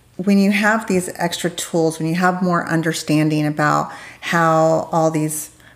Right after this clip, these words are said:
different bodies, like you were saying, that we have work together, it's almost like you have more choices when you do have, you know, a situation that comes up, right? If you have some type of contrast that could,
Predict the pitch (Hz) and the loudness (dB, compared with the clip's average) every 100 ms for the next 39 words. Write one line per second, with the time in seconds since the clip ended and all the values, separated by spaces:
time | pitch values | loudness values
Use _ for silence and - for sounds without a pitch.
0 | _ - - 170 160 160 147 147 151 202 | _ -8 -4 -2 0 2 2 2 2 0
1 | 277 202 - 160 156 160 143 143 156 147 | 2 -2 0 0 0 0 0 0 0 -2
2 | 156 160 160 135 139 160 170 202 165 156 | 0 0 0 0 -2 -4 0 2 2 -2
3 | - 180 214 175 151 - - - - 196 | -4 0 2 2 0 -4 -10 -10 -4 2
4 | 247 302 302 247 208 202 190 180 165 - | 4 2 0 -2 0 0 0 -2 -2 -4
5 | - 175 190 240 170 151 151 156 - - | -4 0 0 0 0 0 0 -6 -12 -20
6 | - 175 170 165 160 156 165 160 156 185 | -4 0 4 4 2 -2 -4 -2 2 2
7 | 196 160 156 151 - - - - - 160 | 2 2 2 -2 -6 -18 -20 -14 -4 0
8 | 156 - 165 175 - 160 - 160 - 151 | 0 0 -2 0 2 2 2 -2 -2 -2
9 | 151 - - - - - 147 185 - - | -2 -2 -4 -8 -8 -2 0 0 -6 -18
10 | - 170 165 170 156 156 - 160 151 156 | -6 -4 0 0 0 -2 -2 -2 -2 -2
11 | 156 - 151 156 139 - - - 165 | -2 -2 -2 0 -2 -2 -6 -4 -6